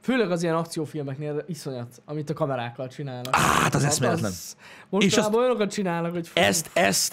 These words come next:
Speaker 2: ezt vissza ne vonjuk. Ö, mai napig van nagyon sok akciófilm például, ö, amiben kibaszott durván megcsinálják,
Speaker 1: Á.
Speaker 2: for real a jeleneteket,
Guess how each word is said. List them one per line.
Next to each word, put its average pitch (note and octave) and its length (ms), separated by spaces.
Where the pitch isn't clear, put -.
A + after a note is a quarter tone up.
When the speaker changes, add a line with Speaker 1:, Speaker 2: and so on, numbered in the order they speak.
Speaker 2:
ezt D3+ 140
vissza F3 260
ne C#3 60
vonjuk. A#2+ 460
Ö, A#2+ 240
mai F#3+ 360
napig C3+ 520
van C3 320
nagyon D3+ 300
sok A#2 220
akciófilm C#3 640
például, B2 680
ö, A#2 220
amiben C#3 300
kibaszott D3 440
durván B2 260
megcsinálják, D3 500
Speaker 1:
Á. - 140
Speaker 2:
for A4 260
real A3+ 220
a D3+ 40
jeleneteket, B2 680